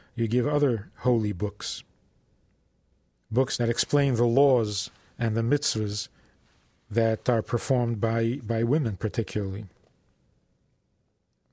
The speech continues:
It would be appropriate that these books should be in the language that the Kala understands and is comfortable with, because this will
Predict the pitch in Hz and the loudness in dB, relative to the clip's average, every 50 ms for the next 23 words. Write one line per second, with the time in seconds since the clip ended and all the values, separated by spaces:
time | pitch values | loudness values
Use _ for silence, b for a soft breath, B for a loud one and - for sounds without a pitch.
0 | _ _ 131 131 135 123 113 98 120 117 123 123 - - 156 180 - - 135 120 | _ _ -2 0 0 0 2 2 2 2 2 2 4 2 2 2 2 0 0 0
1 | 117 113 95 113 110 98 120 139 127 107 104 127 160 143 - - - - - - | 0 0 0 -2 -2 0 -2 -2 -2 -4 -2 -2 -2 -2 -2 -6 -8 -8 -8 -10
2 | b b b b b b - - 127 104 101 110 139 143 151 160 135 127 117 120 | b b b b b b -4 -4 -2 -2 0 0 0 0 0 0 -2 0 0 0
3 | 120 117 127 135 147 147 143 117 104 98 90 87 - - b b b b b b | 0 2 0 0 0 -2 -2 -2 -2 -4 -6 -8 -12 -18 b b b b b b
4 | 127 117 - - 113 - - 131 135 131 127 131 139 123 117 110 110 - - - | -4 -4 -2 -4 -6 -4 -2 -2 0 0 0 0 -2 -4 -4 -4 -4 -6 -4 -2
5 | 139 131 131 131 131 117 110 113 110 104 - - - 131 120 104 - - 117 98 | -2 -2 -2 -2 -4 -4 -4 -4 -4 -4 -6 -6 -6 -6 -6 -6 -4 -6 -4 -4
6 | 104 104 95 92 87 82 - - _ _ _ _ _ _ _ _ _ _ _ _ | -4 -4 -4 -6 -8 -10 -12 -20 _ _ _ _ _ _ _ _ _ _ _ _
7 | _ _ _ _ _ _ - - - - - 165 160 127 120 120 123 120 - - | _ _ _ _ _ _ -6 -6 -2 2 4 4 4 4 2 0 -2 -4 -8 -12
8 | b b b b b b - 123 147 - - - 127 127 123 117 113 110 110 131 | b b b b b b -2 -2 -2 -2 0 0 0 2 2 0 0 -2 -4 -8